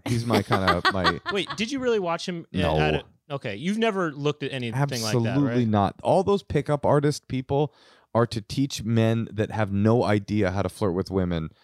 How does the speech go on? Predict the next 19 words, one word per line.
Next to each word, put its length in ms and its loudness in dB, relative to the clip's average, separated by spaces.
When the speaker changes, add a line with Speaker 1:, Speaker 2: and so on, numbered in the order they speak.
Speaker 2:
how 160 2
to, 80 4
like, 320 0
construct 800 -2
a, 220 0
a, 120 -2
an, 300 -2
an 240 0
artifice 560 2
in 140 -2
order 240 2
to 100 -2
talk 300 -2
to 80 -2
women. 340 0
Speaker 3:
Have 180 -2
you 160 0
ever 160 0
used, 460 -2